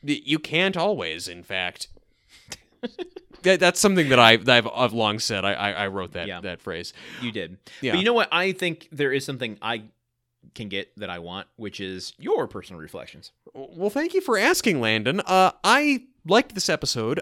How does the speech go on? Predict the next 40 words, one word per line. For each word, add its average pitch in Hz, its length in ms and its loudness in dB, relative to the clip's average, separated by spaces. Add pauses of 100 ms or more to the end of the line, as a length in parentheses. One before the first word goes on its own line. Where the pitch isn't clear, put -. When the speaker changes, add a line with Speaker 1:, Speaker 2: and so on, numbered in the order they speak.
Speaker 1:
I 147 200 6
liked 156 320 2
it 165 60 0
a 139 40 -2
lot. 104 300 0
Speaker 2:
Mm-hmm. 302 80 -10 (120)
Speaker 1:
Uh, 135 440 4
Speaker 2:
Mm-hmm. 151 320 -10
Speaker 1:
and 165 320 6
the 156 100 -2
main 220 220 0
reason 180 340 2
is 135 180 -4
that 160 140 0
this 151 160 -2
feels 220 400 -4
like 160 380 0 (480)
the 143 340 2
exact 156 400 4
thing 160 220 0
we 147 80 0
were 127 180 2
asking 123 480 0
for 151 300 0
in 131 100 -2
season 123 440 -2
three. 117 360 -2
It's - 240 -2
an 135 140 0
episode 151 560 -2
where, 117 480 0 (480)
uh, 120 300 2 (120)
Tim 226 380 2 (120)
is 175 200 0
being 165 320 2
a - 20 2
total 170 320 0
dick 151 320 -2
to 131 240 -6
Al. 110 680 0